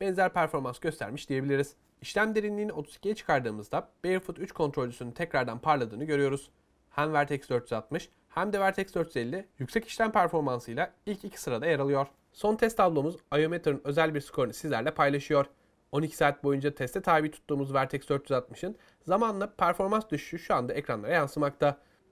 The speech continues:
Vertex dört yüz altmışın performansı azalan kapasiteyle paralel olarak düşerken belirli bir noktadan sonra sürücünün yaklaşık on iki bin civarında ios değerini korumayı başardığını tablolardan net bir şekilde görebilmek mümkün. Test sonuçlarını da böylece gördük. Toshiba tarafından üretilen Nan yongalarının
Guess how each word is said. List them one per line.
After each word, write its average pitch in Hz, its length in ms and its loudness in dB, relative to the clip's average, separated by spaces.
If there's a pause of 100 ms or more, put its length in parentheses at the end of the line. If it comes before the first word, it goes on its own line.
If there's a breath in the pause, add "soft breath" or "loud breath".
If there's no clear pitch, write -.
Vertex 139 360 0
dört 143 200 -2
yüz 151 60 2
altmışın 147 340 -4
performansı 131 800 0 (340 soft breath)
azalan 165 360 2
kapasiteyle 208 520 0
paralel 190 360 0
olarak 175 340 2
düşerken 151 460 2 (340 soft breath)
belirli 208 300 2
bir 208 100 0
noktadan 190 380 2
sonra 139 400 0 (180 soft breath)
sürücünün 175 440 -2
yaklaşık 170 480 -4 (100)
on 190 100 2
iki 196 220 -2
bin 180 120 -2
civarında 156 540 2
ios 165 180 -4
değerini 127 340 2
korumayı 139 400 4
başardığını 139 540 0 (120)
tablolardan 156 580 4
net 165 160 -4
bir 135 60 -4
şekilde 120 300 -6
görebilmek 147 480 0
mümkün. 135 360 -2 (260)
Test 156 200 2
sonuçlarını 117 360 -4
da 127 100 -2
böylece 131 280 4
gördük. 139 380 2 (320)
Toshiba 131 320 -4
tarafından 131 460 -2
üretilen 127 440 -2
Nan 160 180 2
yongalarının 117 560 -2